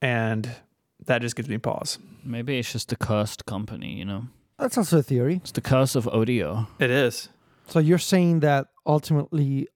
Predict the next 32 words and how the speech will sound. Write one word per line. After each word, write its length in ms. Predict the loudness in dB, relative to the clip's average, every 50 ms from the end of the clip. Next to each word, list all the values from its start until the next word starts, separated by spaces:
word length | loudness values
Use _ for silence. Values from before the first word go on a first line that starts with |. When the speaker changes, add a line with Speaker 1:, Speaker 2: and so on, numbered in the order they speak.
| _ _ 2
Speaker 3:
all 140 | 2 2 4
the 100 | 2 -2
problems 520 | 0 2 4 4 4 4 2 0 -2 -4
come 560 | -4 -2 0 2 2 2 0 0 -2 -6 -8 -12 _ _ _ -4
down 380 | 0 2 2 2 2 2 0 -2
to 300 | -2 0 0 0 0 -2 _ _ _ _ _ -8 -2
podcasts? 760 | -2 -2 -2 -2 -4 -6 -6 -6 -6 -10 -16 -16 -14 -14 -10 -6
Speaker 2:
Podcasts. 640 | -6 -6 -4 -4 -6 -6 -6 -8 -8 -4 -4 -2 -2
Speaker 3:
Mm. 220 | -2 -2 -2 -2 0
Speaker 2:
Yeah. 140 | 0 0 -2 -2 _ _ -8
Speaker 3:
Mm-mm. 380 | -6 -6 -6 -6 -6 -8 -8 -8 _ _ _ -4
Speaker 2:
That 160 | -2 0 0
is 120 | 0 -2
what 80 | -2 -2
I'm 120 | -2 -4
saying. 320 | -4 -6 -8 -8 -8 -8 -10
Yeah. 120 | -10 -10 -10 _ _ _ _ _ _ _ _ _ _ _ _ _ _ _ _ _ -10
Speaker 1:
I 60 | -4
don't 200 | -4 -4 -4 0
love 260 | 2 4 4 4 4 2
that. 260 | 0 2 2 -2 -2 -4 -4 -4 -4 -2 2
Speaker 2:
<laughs> 1200 | 2 2 4 4 2 4 4 2 4 4 2 4 4 2 2 2 2 0 0 4 2 2 2 2 0 0 0 2 2 0 0 0 0 -2 0 2 2 2 2 0 -2
No, 300 | -2 0 0 2 2 2
no, 260 | 2 2 2 2 2 2
no, 0 |
no. 340 | 0 -2 -4 -6 -10 -12 -12
It's 140 | -12 -12 -12
fine. 200 | -8 -8 -8 -8 -8 -18 -10 -10
<laughs> 80 | -10 -10 -10 _ _ _
It's 160 | _ -20 -14 -10
fine. 180 | -8 -8 -8 _ -18 -20 -20 -20 -20 -20 -20 _ _ _ -6
Right? 280 | -2 -2 0 -2 -2